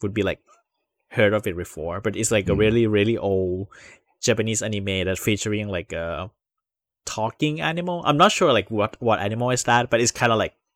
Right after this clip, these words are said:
Speaker 1: awakens something deep inside of me. So, so yeah, that, that would be, like, how, how I joined the fandom mentally. But in physically, to keep it short, it's more like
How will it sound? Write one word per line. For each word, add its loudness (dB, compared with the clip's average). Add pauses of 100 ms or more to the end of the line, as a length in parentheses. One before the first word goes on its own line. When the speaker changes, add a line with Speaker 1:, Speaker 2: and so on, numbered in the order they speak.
(240)
Speaker 1:
awakens 2
something -6
deep -6
inside -10
of -12
me. -14
So, 2
so 2
yeah, 4
that, 0
that 4
would 0
be, 2
like, -4
how, 0 (360)
how 2
I 2
joined -4
the -2
fandom -8 (180)
mentally. 0 (520)
But 6
in 0
physically, 2 (200)
to 2
keep 4
it 4
short, 2
it's -2
more -4
like -4